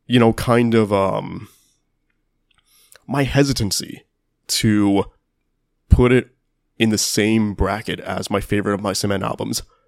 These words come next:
that is what sucks. And that's it. That was every album and s-, fucking single and E P from last week for me to review. Uh, I'm still trying to kind of wrap my head around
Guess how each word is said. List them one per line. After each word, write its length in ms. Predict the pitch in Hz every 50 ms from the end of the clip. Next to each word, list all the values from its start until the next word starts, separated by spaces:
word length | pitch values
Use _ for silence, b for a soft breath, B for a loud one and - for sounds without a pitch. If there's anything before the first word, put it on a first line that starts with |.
| _ _ _ _ _ _ _ _
that 240 | - - 107 127 113
is 100 | 104 -
what 160 | - - -
sucks. 500 | - - - - - - - - - - _ _ _ _ _ _ _ _ _ _ _ _ _ _ _ _ _ _ _ _ _ _ _ _ _ _ _ _ _ _ _ _ _ _ _ _ _ -
And 240 | 98 95 95 98
that's 180 | 104 110 - -
it. 260 | 196 170 123 - - - _ _ _ _ _ _ _ _ _ _ _ _ _ _ _ _ _ _ _ _ _ _ -
That 100 | 101 92
was 120 | 95 92 98
every 200 | 98 92 101 98
album 500 | 117 135 139 127 139 139 139 127 110 98
and 140 | 92 90
s-, 420 | 85 - - - - - - - - -
fucking 340 | - - - 98 90 - -
single 400 | - - - 139 139 139 143 135
and 80 | 123 120
E 80 | 120
P 160 | 120 - 120 110
from 140 | - 117
last 160 | 107 104 104 -
week 100 | 110 -
for 80 | -
me 100 | 107 107
to 80 | 101 107
review. 480 | 104 101 90 98 95 92 98 98 98 b b b b b b b b b b _ _ _ _ _ _ _ _ -
Uh, 160 | 139 139 131 -
I'm 140 | 143 147 160
still 380 | - - - 190 202 214 214
trying 480 | - - - 127 113 113 113 110 107 101
to 560 | - 110 104 98 98 98 92 95 95 87 - _ _ _ _ _ _ _ _ _ _ -
kind 200 | - - 160 135
of 140 | 135 117 101
wrap 240 | 101 107 104 92 92
my 160 | 113 107 95
head 240 | 95 95 104 92 -
around 580 | - - 95 85 87 90 - - - - -